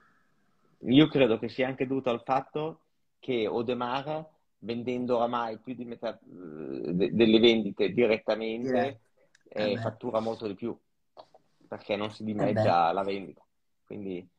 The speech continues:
Speaker 1: quello è uno dei trucchi, nel senso, eh, la vendita diretta al pubblico fa alzare tantissimo i fatturati.
Speaker 2: Domanda interessantissima. Universal Genève. Allora, il brand è morto? Sì.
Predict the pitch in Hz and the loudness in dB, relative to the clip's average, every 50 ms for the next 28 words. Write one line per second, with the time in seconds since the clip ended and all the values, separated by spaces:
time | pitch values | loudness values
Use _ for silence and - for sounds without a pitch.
0 | _ _ _ _ - 110 113 117 101 92 101 110 113 107 104 98 98 101 - 123 | _ _ _ _ -4 -2 0 0 0 0 -2 -4 -4 -4 -4 -4 -6 -6 -6 -6
1 | 113 110 107 - - 95 92 92 95 - - 101 101 101 - 104 90 85 82 82 | -6 -6 -8 -6 -8 -6 -6 -6 -8 -8 -8 -8 -8 -8 -6 -4 -2 -2 0 0
2 | 80 92 101 104 113 113 110 113 101 85 110 101 104 92 - 117 110 - - 107 | 0 -2 -2 -2 -2 -2 -4 -4 -4 -2 0 0 0 0 -2 -4 -6 -6 -8 -8
3 | 107 107 110 113 - - 117 - - 90 76 78 80 76 58 80 98 - - - | -6 -6 -6 -6 -4 -4 -4 -2 0 0 0 0 0 -2 -2 -4 -8 -4 -4 -2
4 | 98 95 95 - 95 95 92 - 98 95 - - 98 95 95 90 87 - - _ | -2 -2 -2 -4 -8 -10 -10 -12 -14 -14 -12 -12 -8 -6 -4 -4 -4 -6 -8 _
5 | _ _ - - - - - 95 - 101 98 - - 101 90 82 73 - - - | _ _ -20 -20 -18 -14 -14 -8 -6 -4 -4 -4 -4 -2 0 0 0 -2 -4 -10
6 | _ _ _ _ _ _ _ _ _ _ _ _ _ _ _ _ _ _ _ _ | _ _ _ _ _ _ _ _ _ _ _ _ _ _ _ _ _ _ _ _
7 | _ _ 165 147 160 160 185 208 220 214 226 202 180 - - 180 180 180 - - | _ _ 0 4 6 8 8 8 8 6 4 2 2 4 4 6 6 4 2 0
8 | - 175 170 151 - - 127 120 - - 135 127 147 156 160 190 220 214 214 - | 0 -2 -2 -4 -4 -6 -8 -8 -6 -6 -2 0 2 4 4 4 4 4 4 2
9 | 170 151 151 135 151 143 131 113 110 110 107 - - 175 190 175 151 143 147 151 | 2 2 2 0 -2 -2 -2 -2 -2 -2 -4 0 2 4 6 6 6 6 6 6
10 | 151 190 226 233 233 220 196 175 139 123 120 113 - - 123 120 120 - - - | 6 6 4 4 2 -2 -2 0 0 0 -2 -4 -8 -10 -10 -10 -10 -12 -12 -10
11 | 135 135 139 151 185 240 311 320 - | -8 -4 0 2 2 2 2 0 -4